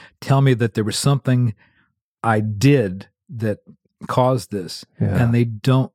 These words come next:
Speaker 1: know what causes it, uh, in people. And there are a whole range of dystonias that are either specific to one,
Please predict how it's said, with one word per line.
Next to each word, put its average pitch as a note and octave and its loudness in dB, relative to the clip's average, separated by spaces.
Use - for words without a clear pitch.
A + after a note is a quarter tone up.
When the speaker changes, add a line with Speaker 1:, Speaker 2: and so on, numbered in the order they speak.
Speaker 1:
know B2+ 2
what G#2+ 0
causes G2 -2
it, F#2+ -4
uh, F#2+ -4
in G#2+ -2
people. A2 2
And G2+ 2
there G2+ 4
are F#2+ 0
a F#2 0
whole B2+ 2
range A#2+ 2
of G#2 0
dystonias A2 2
that G#2+ 0
are G#2 2
either G#2 2
specific A#2 -2
to A2+ 2
one, A2+ 4